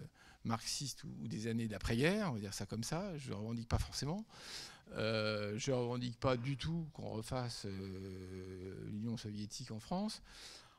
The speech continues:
En revanche, dans une période de crise majeure dans laquelle la survie, euh, de milliards de personnes est en jeu et dans laquelle on prend des engagements massifs qui vont remettre en cause, euh, nos comportements, nos habitudes, nos manières de fonctionner,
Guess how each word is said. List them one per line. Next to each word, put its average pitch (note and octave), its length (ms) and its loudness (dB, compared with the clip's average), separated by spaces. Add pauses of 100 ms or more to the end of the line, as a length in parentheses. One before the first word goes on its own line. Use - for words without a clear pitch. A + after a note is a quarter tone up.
En B2+ 120 6
revanche, D#3 480 6
dans C#3 160 6
une D3+ 240 6
période D#3 320 8
de C3 80 4
crise C3+ 240 2
majeure C#3+ 720 4
dans A2+ 160 0
laquelle A#2 680 0
la F#2 140 -2
survie, E3 640 4 (600)
euh, G2+ 240 0
de G#2 120 0
milliards D#3 380 8
de B2 100 0
personnes C#3 380 2
est A#2+ 160 2
en A#2+ 100 2
jeu C3 300 0 (540)
et A#2+ 280 6
dans A#2+ 140 4
laquelle C3+ 300 2
on B2+ 100 0
prend C3+ 220 -2
des G#2+ 180 0
engagements A2+ 360 2
massifs D3+ 520 6
qui - 160 -2
vont A2 160 6
remettre F#3+ 400 8
en D#3+ 80 4
cause, D3+ 480 0 (420)
euh, G2+ 120 2
nos D#3+ 160 8
comportements, D3+ 720 0
nos E3 220 6
habitudes, D#3+ 520 0
nos C#3+ 180 4
manières E3 320 4
de C3+ 100 -2
fonctionner, C#3 680 -6